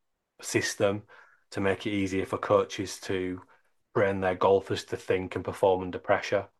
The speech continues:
And then I got the opportunity to take the, all that stuff that I'd been working on and go to work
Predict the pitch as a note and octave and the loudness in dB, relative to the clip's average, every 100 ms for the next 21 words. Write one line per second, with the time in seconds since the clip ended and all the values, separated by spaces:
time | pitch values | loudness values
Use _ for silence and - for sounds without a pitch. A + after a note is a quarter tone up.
0 | _ _ _ _ _ _ _ _ _ _ | _ _ _ _ _ _ _ _ _ _
1 | _ _ _ - G#2 G#2 G2+ G2 G2+ A2+ | _ _ _ -2 4 8 8 8 6 4
2 | G#2 G2 - G#2+ G2 G#2 G#2 - G2+ - | 6 2 2 0 0 2 0 0 -4 -2
3 | A2 G2+ F#2+ F#2 - _ _ - B2 A2+ | 0 2 0 -4 -8 _ _ 2 6 6
4 | A2 A2 G2+ - A2+ A2 G#2+ G2+ - - | 6 4 6 6 8 8 8 6 4 0
5 | A#2 G2 G#2 G2+ F#2+ G2 G2+ G#2 G2+ G#2+ | 2 2 2 2 2 0 6 8 6 2
6 | G2 G#2+ C3+ _ _ _ _ _ _ _ | 2 2 0 _ _ _ _ _ _ _
7 | _ _ _ _ - F#2+ F#2 - G#2 F#2+ | _ _ _ _ -4 -4 -4 4 4 4
8 | - G2 G2 F#2+ G2 - - - | 2 4 6 4 0 -8 -20 -20